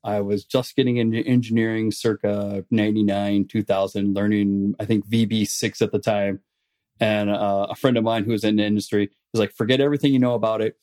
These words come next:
Just go learn this thing, V B dot net, and, uh, and that's gonna be the future." Uh, that started me on my path to dot net.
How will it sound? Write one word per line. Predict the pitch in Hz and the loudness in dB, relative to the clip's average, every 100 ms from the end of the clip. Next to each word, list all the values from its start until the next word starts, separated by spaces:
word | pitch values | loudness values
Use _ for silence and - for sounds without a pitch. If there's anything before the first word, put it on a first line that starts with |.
| _ _ | _ _
Just | 117 - | -4 0
go | 131 123 | 2 2
learn | 120 113 | 0 0
this | 110 | 0
thing, | - 117 107 | 0 0 0
V | 113 | 0
B | 110 113 | 0 0
dot | 104 107 110 | 0 -2 -2
net, | 104 101 _ _ _ _ | -2 -4 _ _ _ _
and, | 110 101 95 95 | -2 0 0 0
uh, | 98 95 90 - _ _ _ _ - | 0 0 -4 -8 _ _ _ _ -2
and | 110 104 101 - | 0 0 -2 -2
that's | 113 - | -2 0
gonna | 113 | -2
be | 107 | 0
the | 107 | -4
future." | 101 110 - 92 - _ _ _ - - _ - | -2 -4 -4 -10 -14 _ _ _ -20 -20 _ -2
Uh, | 107 104 107 | 0 0 0
that | 127 | -2
started | - 175 165 | 2 2 4
me | 160 | 4
on | 143 | 4
my | 127 104 | 2 0
path | - - 131 160 | -4 -2 -2 0
to | 160 | -2
dot | 143 151 147 | 0 0 2
net. | 160 175 | 0 0